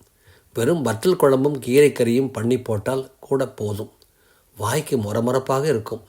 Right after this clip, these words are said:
மாமியார்கள் எப்பேதும் ஏதேனும் குற்றம் குறை சொல்லிக் கொண்டு தான் இருப்பார்கள்.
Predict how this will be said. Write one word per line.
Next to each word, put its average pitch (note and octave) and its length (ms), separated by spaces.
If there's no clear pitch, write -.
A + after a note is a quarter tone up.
மாமியார்கள் A#2+ 800
எப்பேதும் A2 560
ஏதேனும் G#2+ 540
குற்றம் A#2 320
குறை A#2 160
சொல்லிக் A2 300
கொண்டு A2 140
தான் B2+ 200
இருப்பார்கள். A#2 480